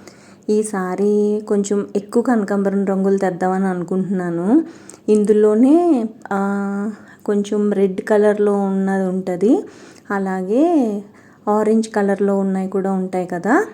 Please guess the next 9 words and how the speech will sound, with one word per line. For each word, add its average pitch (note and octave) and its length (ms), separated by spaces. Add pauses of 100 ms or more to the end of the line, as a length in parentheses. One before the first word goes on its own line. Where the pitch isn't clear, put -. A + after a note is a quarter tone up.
(340)
ఇంకా G#3 260
అవి F#3+ 200
తెద్దామని F#3+ 600
అనుకుంటున్నాను. F3+ 760
అలాగే F#3+ 340
మల్లె F#3 320
మొక్క, F#3 360
ముళ్ళ F#3 420
మొక్క, F#3 600